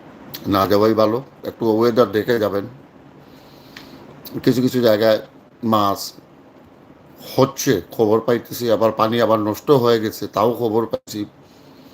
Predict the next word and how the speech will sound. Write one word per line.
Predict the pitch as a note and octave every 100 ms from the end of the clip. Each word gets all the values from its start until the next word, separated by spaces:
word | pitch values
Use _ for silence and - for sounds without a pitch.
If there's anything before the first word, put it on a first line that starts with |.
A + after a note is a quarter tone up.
| - - - - - - - - - - - - - - - - - - - - -
হ্যাঁ, | D#3 G#2+